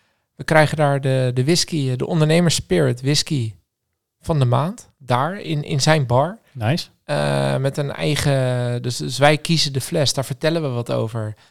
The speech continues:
Speaker 1: En hij presenteert dat in zijn, eh, in zijn toko.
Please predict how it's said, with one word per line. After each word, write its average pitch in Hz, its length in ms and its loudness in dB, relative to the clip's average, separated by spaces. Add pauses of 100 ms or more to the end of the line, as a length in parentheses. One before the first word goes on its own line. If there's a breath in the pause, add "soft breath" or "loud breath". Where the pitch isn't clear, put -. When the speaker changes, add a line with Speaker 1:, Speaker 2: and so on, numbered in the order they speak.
Speaker 1:
En 143 120 -10
hij 135 140 2
presenteert 147 560 0
dat 131 180 -8
in 123 100 -6
zijn, 123 280 -4
eh, 117 180 -4
in 131 120 -4
zijn 135 200 0
toko. 196 440 -2